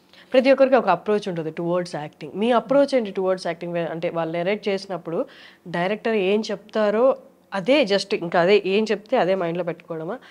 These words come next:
లేకపోతే సెట్లోకి వెళ్ళి మీ క్యారెక్టర్తో పాటు మీరు ఉంటూనే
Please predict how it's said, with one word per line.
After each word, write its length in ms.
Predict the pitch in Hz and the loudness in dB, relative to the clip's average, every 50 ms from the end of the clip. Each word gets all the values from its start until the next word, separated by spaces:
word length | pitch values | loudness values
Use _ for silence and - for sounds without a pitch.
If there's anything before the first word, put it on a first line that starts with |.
| - - - - - _ _ 214 | -20 -20 -20 -20 -20 _ _ -2
లేకపోతే 600 | 214 214 214 226 226 226 220 214 208 240 254 262 | 0 0 0 0 -2 -2 -2 -2 2 2 2 2
సెట్లోకి 540 | 254 - 214 196 202 - 240 254 247 233 | 2 0 -2 -2 -2 -2 0 0 0 0
వెళ్ళి 280 | 208 185 175 175 196 233 | 0 -2 -2 -2 -4 -4
మీ 160 | 233 208 190 | -2 -4 -4
క్యారెక్టర్తో 480 | 185 190 185 175 180 175 196 185 - 190 | -2 -2 -4 -4 -4 -6 -8 -6 -6 -6
పాటు 480 | 185 190 185 180 170 175 196 202 - - _ _ _ _ - | -4 -4 -4 -4 -4 -4 -6 -6 -6 -10 _ _ _ _ -8
మీరు 260 | 185 185 175 170 170 | -6 -4 -4 -4 -4
ఉంటూనే 540 | 170 185 185 214 208 190 175 175 233 330 | -6 -6 -4 -4 -4 -4 -2 -4 -4 -6